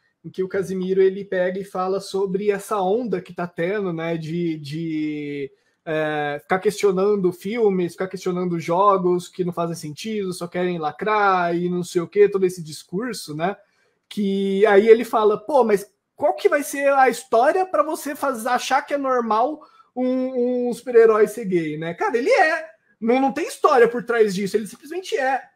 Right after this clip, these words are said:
Né? Não, não, não, não tem como você falar que, pô, o cara tava lá, ele caiu, tava de bunda pra cima, caiu um arco-íris no cu dele. Cara, isso não existe. Não tem como você falar, é, criar um,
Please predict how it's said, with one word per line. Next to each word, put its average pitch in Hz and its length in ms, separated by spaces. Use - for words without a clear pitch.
Né? 202 280
Não, 226 320
não, 247 300
não, 233 320
não 233 140
tem 311 120
como 370 240
você 285 140
falar 247 440
que, 247 320
pô, 247 200
o 226 80
cara 240 220
tava 220 280
lá, 233 300
ele 262 140
caiu, 233 340
tava 247 220
de 208 80
bunda 233 180
pra 220 140
cima, 269 200
caiu 269 200
um 254 80
arco-íris 233 640
no 220 120
cu 220 140
dele. 180 240
Cara, 247 240
isso 202 160
não 269 80
existe. 294 580
Não 220 80
tem 196 160
como 381 240
você 254 300
falar, 240 420
é, 247 140
criar 247 380
um, 349 240